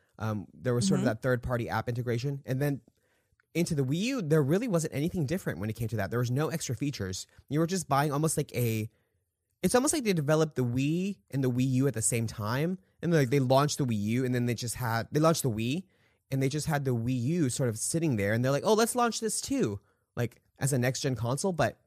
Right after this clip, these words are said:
Speaker 2: Yeah, yeah, yeah.
Speaker 1: it wasn't anything different. So I don't think
Speaker 2: I
Speaker 1: anyone
Speaker 2: thought
Speaker 1: felt
Speaker 2: it looked
Speaker 1: interested to
Speaker 2: really
Speaker 1: buy it.
Speaker 2: ugly. It also looked really ugly. Something about it was just
Speaker 1: <clears throat>
Speaker 2: so, I don't really know how to describe it besides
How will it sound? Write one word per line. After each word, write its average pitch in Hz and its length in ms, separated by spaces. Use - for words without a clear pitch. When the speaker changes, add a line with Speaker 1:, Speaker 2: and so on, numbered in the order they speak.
Speaker 2:
Yeah, 196 140
yeah, 196 180
yeah. 196 160
Speaker 1:
it 147 120
wasn't 160 340
anything 151 300
different. 117 340
So 110 240
I - 60
don't 196 100
think 202 100
Speaker 2:
I 277 60
Speaker 1:
anyone 349 220
Speaker 2:
thought 359 80
Speaker 1:
felt - 120
Speaker 2:
it 233 60
looked 240 200
Speaker 1:
interested - 100
to 220 40
Speaker 2:
really 233 220
Speaker 1:
buy 220 60
it. - 60
Speaker 2:
ugly. 190 540
It 247 60
also 302 240
looked 196 420
really 180 240
ugly. 180 400
Something 262 360
about 208 260
it 214 80
was 202 240
just 202 200
Speaker 1:
<clears throat> 185 160
Speaker 2:
so, 180 400
I 208 180
don't 226 160
really 226 200
know 214 100
how 220 120
to 202 80
describe 202 380
it 202 60
besides 196 360